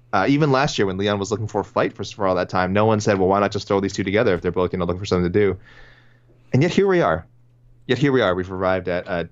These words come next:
Diaz Edwards, which is highly anticipated now, and yet again before, before this week, completely, completely off the radar. So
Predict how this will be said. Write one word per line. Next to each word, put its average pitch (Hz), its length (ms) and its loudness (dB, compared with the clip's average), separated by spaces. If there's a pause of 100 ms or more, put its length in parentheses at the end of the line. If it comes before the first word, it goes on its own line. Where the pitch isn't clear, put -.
(180)
Diaz 90 280 -4
Edwards, 82 380 -6
which 92 140 -6
is 87 360 -4 (1000)
highly 143 420 0
anticipated 147 640 0
now, 160 560 0 (320)
and 104 160 0
yet 104 260 0 (300)
again 107 380 -2
before, 95 720 0 (420)
before 117 260 2
this 104 180 0
week, 95 220 0
completely, 92 840 -2 (580)
completely 101 500 0
off 78 160 0
the 82 100 0
radar. 73 360 -2
So 80 520 0